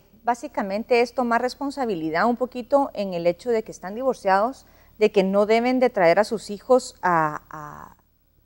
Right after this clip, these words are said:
al, al problema de ellos y que, mm, yo creo que valdría la pena, pues, eso, el correíto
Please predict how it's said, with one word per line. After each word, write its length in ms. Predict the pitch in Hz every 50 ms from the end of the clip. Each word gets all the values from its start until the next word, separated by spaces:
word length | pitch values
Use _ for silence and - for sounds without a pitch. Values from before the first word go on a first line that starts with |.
| _ _ _ _ _ _
al, 260 | 196 208 196 196 - - _
al 160 | 202 190 185
problema 720 | - 208 202 180 180 202 220 226 233 240 254 247 247 240 -
de 500 | - 190 - 220 208 208 220 240 240 - _
ellos 540 | - 214 220 240 277 285 330 330 - - - _ _ _ _ _ _ _ _ _
y 180 | - 262 262 226
que, 720 | - - 254 226 226 226 220 220 220 220 214 214 202 202 - _ _
mm, 40 | 220
yo 120 | 240 285
creo 160 | - 370 381
que 100 | - -
valdría 260 | 311 262 226 214 226 254
la 120 | 277 247
pena, 260 | - 226 240 262 285
pues, 440 | - - 196 165 - - - - _ - _ 98 - _ _ -
eso, 260 | - 208 220 - -
el 100 | 185 185
correíto 720 | - - 208 220 214 196 190 226 302 427 466 453 - -